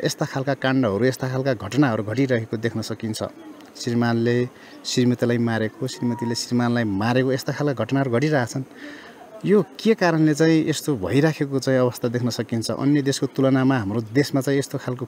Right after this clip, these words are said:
केसहरू बढी बाहिर स-, आएको चाहिँ, अ, देखिराखेका छौँ हामीले। यो अवस्था हेर्दाखेरि चाहिँ हाम्रो देश नेपाल र हामी नेपालीहरू कतातिर गइराखेका छौँ? यो एक्काइसौँ, बाइसौँ शताब्दीमा पनि, अ, यस्तो खालको चाहिँ घटनाहरू घटिरहेछन्,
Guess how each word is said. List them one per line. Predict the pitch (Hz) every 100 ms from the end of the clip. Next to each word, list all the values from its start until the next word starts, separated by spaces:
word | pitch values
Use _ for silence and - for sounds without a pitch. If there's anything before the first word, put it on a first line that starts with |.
| -
केसहरू | 143 - 120
बढी | 120 127 135 127 - - - -
बाहिर | 95 117 135 135
स-, | - - 104
आएको | 101 123 120 120
चाहिँ, | 127 131 - - -
अ, | 107 107 104
देखिराखेका | 95 117 - 123 - 117
छौँ | - 120
हामीले। | 101 107 120 123 208 127 92 76
यो | 113 165
अवस्था | 143 127 -
हेर्दाखेरि | 113 107 123 - 123
चाहिँ | 127
हाम्रो | 90 107
देश | 123 120 151 - 120
नेपाल | 120 135 143 156 -
र |
हामी | 127 98 113
नेपालीहरू | 127 135 139 110 104 139 - - - -
कतातिर | - 190 175 139
गइराखेका | 120 120 120 117 113
छौँ? | - 113 - -
यो | 123 120 139
एक्काइसौँ, | 127 131 143
बाइसौँ | 123 123 135
शताब्दीमा | 123 127 120 120 123
पनि, | 131 151 156 - - - - -
अ, | 127 110 107 85
यस्तो | 143 - 151
खालको | 127 120 123
चाहिँ | 123 123
घटनाहरू | 98 104 123 113 104
घटिरहेछन्, | 107 110 107 95 101